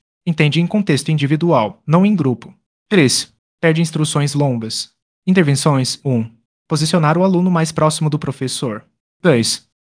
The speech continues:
Usar sinais visuais auditivos antes de instruções. Três. Repetir instruções em etapas curtas e pedir para o aluno repetir.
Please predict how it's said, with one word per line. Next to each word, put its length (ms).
Usar 320
sinais 420
visuais 480
auditivos 580
antes 280
de 100
instruções. 880
Três. 420
Repetir 360
instruções 600
em 120
etapas 420
curtas 420
e 60
pedir 300
para 180
o 80
aluno 320
repetir. 680